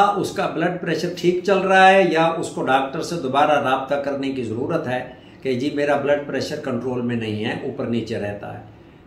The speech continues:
तो ये बहुत ज़रूरी है कि वो सीख ले।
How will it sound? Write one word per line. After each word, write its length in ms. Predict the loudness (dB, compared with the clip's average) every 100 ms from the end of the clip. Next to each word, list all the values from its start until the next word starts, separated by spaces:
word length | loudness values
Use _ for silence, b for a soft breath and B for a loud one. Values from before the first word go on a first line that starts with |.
| 0
तो 340 | 4 4 2 -2
ये 240 | 2 4
बहुत 340 | 4 0 -2 -2
ज़रूरी 320 | 0 0 0
है 180 | 0 -2
कि 100 | -4
वो 120 | -6
सीख 320 | -4 -4 -4
ले। 140 | -6